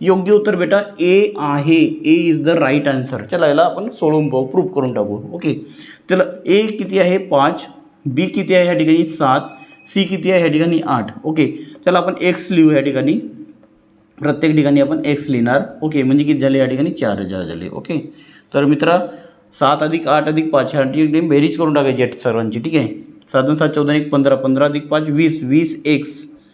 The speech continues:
चला सोपं आहे ह्या ठिकाणी, पहिलेच तो उत्तर निघून गेलेला आहे, तरी पण आपण ह्या ठिकाणी तुम्हाला सांगत आहे. चला शून्य शून्य आपण कट करून घेऊ. बे का बे, बे दुने चार म्हणजे किती आले ह्या ठिकाणी? दोनशे.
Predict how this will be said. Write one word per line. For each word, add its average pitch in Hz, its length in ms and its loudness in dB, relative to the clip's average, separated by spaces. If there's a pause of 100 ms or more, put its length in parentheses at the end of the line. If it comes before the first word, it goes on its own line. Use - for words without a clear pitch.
(540)
चला 180 160 -2
सोपं 160 440 0
आहे 147 180 0
ह्या 147 140 -6
ठिकाणी, 127 300 -4
पहिलेच 135 580 -2
तो 156 60 0
उत्तर 143 240 0
निघून 135 340 0
गेलेला 120 300 0
आहे, 160 160 -4 (380)
तरी 131 200 -4
पण 143 200 -2
आपण 147 240 -2
ह्या 123 200 -8
ठिकाणी 117 260 -4
तुम्हाला 120 340 -6
सांगत 143 380 -4
आहे. 120 200 -4 (800)
चला 113 200 0
शून्य 165 400 2
शून्य 151 280 4
आपण 147 320 0
कट 127 220 -4
करून 131 240 2
घेऊ. 147 200 2
बे 139 280 -2
का 139 140 0
बे, 143 240 2
बे 143 380 0
दुने 135 300 2
चार 135 340 2
म्हणजे 143 240 0
किती 139 220 -4
आले 139 140 2
ह्या 139 100 2
ठिकाणी? 139 280 0
दोनशे. 127 760 -2